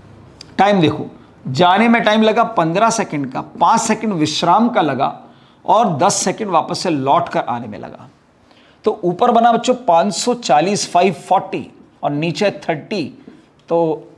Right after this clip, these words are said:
एटीन meter per second उसकी बनी average speed।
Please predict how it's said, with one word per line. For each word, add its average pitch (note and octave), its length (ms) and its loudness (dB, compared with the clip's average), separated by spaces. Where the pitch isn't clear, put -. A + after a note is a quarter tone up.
एटीन B3 520 -2
meter F3 400 -4
per E3 140 -2
second D#3+ 400 -12
उसकी D#3 260 -10
बनी D3+ 280 -8
average C3 340 -2
speed। - 400 -18